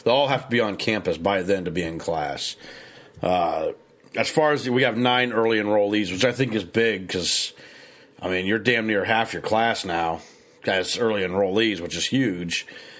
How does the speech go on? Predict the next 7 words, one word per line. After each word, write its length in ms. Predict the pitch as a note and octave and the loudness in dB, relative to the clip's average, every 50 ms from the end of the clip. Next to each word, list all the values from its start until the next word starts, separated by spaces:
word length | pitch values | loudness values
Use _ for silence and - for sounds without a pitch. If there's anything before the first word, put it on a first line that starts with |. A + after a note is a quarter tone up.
| - - - - _ _ | -20 -20 -20 -20 _ _
Uh, 440 | - F#2 F#2 F#2 F2+ F2 E2+ E2 - - | 0 2 4 4 4 2 0 -2 -4 -2
we 120 | B2+ B2 | 0 2
got 220 | B2 B2+ B2 A#2 A2+ | 2 2 2 2 2
Alante 500 | A2+ B2 C3 C3+ C#3 C3 B2+ C#3+ C3 A#2+ | 2 2 4 2 2 2 2 0 0 0
Brown, 380 | F#2+ G2 A2+ B2 B2 A#2+ A#2+ A2+ | 2 2 2 2 4 2 2 2
wide 240 | A2+ A#2 - B2 A2+ | 2 4 4 4 2
receiver. 680 | A2+ A2+ - - A#2+ A#2+ A#2+ A#2 A2+ A#2+ A#2+ B2 A#2 | 0 0 0 0 2 2 2 2 2 2 2 0 -2